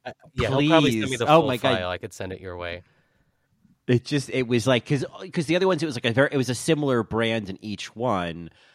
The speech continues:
Speaker 2: Um, and, like, similar, like, you know, there was, like, the Pampers one, and there was, like, the
Speaker 1: Yeah.
Speaker 2: guy who was like, "I don't wanna just be at my desk all the time." Like,
Speaker 1: Yeah.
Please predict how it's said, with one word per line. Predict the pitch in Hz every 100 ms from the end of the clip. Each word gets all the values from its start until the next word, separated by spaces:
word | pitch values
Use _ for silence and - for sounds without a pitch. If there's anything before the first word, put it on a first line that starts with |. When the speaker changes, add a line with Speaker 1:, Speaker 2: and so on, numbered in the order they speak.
| _
Speaker 2:
Um, | 113 110 127
and, | 180
like, | 196 -
similar, | 226 196 175 143
like, | 127 131
you | 131
know, | 98
there | 101 104 113
was, | 107 -
like, | 110 -
the |
Pampers | 127 127 104 90 85 -
one, | 85 87
and |
there | 92
was, | 90 87
like, | 98 95
the | 98
Speaker 1:
Yeah. |
Speaker 2:
guy | 101 104
who |
was | 107 135
like, | 147
"I | 208
don't | 139
wanna | 104 92
just | 95 -
be | 104
at | 104
my | 104 98
desk | 127 139 - 147
all | 147
the | 143
time." | - 175 175 156
Like, |
Speaker 1:
Yeah. | 143